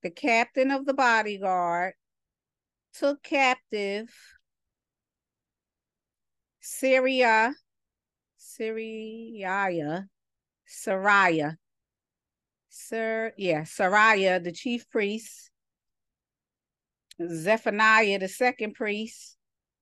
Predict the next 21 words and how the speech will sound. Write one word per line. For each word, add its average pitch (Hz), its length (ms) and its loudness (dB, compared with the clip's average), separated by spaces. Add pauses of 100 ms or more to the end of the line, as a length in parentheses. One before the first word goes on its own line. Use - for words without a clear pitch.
(140)
and 226 180 2
the 220 60 0
three 226 300 -4
doorkeepers 220 960 -2
of 190 200 2
the 185 120 -6
temple. 180 520 -4 (1400)
And 196 720 -2 (160)
from 226 240 -4
the 208 80 -6
city 285 420 -2
of 254 100 2
Jerusalem, 208 840 -4
he 202 160 -12
took 262 540 -2
an 196 200 -6
officer 226 540 -4
who 233 280 -6
was 190 440 0
in 202 160 -8
command 220 600 -4